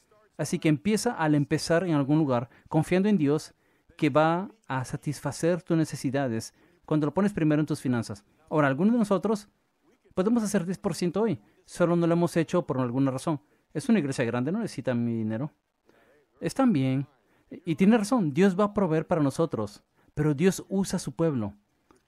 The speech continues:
Los dones que tenemos, Dios quiere que manejemos nuestros dones, los cuales son nuestro tiempo, nuestros talentos y tesoros. Quiere que manejemos esas cosas bien. Así que vemos eso, empezamos a confiar en Dios de esa manera. Esta es la última,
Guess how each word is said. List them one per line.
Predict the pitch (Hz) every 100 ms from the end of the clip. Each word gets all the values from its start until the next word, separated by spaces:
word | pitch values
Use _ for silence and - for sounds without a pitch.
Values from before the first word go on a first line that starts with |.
| _
Los | 147 127
dones | 165 180
que | -
tenemos, | 160 147 156 131 117
Dios | 139 175
quiere | - 190 196
que |
manejemos | 156 131 139 156
nuestros | 151 143 131
dones, | 143 120 - _ _ -
los | 127
cuales | - 147 139
son | 147
nuestro | 127 - 123
tiempo, | 151 156 180
nuestros | 156 - 123
talentos | 123 120 143 190 - -
y | 156
tesoros. | 143 143 113 104 - _ _ _ _
Quiere | 208 233
que | 247
manejemos | 208 160 - 156 185 -
esas | - 156 165 -
cosas | 143 147
bien. | 135 170 123 - _ _ _ _ _ _ _ _
Así | 135 - 143
que | - 135 127
vemos | 156 196 208 196
eso, | 170 214 208 _ _ _ _ _ _ _ -
empezamos | 180 196 240 240
a |
confiar | 208 175 175
en | 175
Dios | 139 131 156 - _ _
de | - 131 127 214 - 160
esa | 151 160
manera. | 131 117 101 - _ _ _ -
Esta | 208 247
es |
la | 196
última, | 147 123 110 -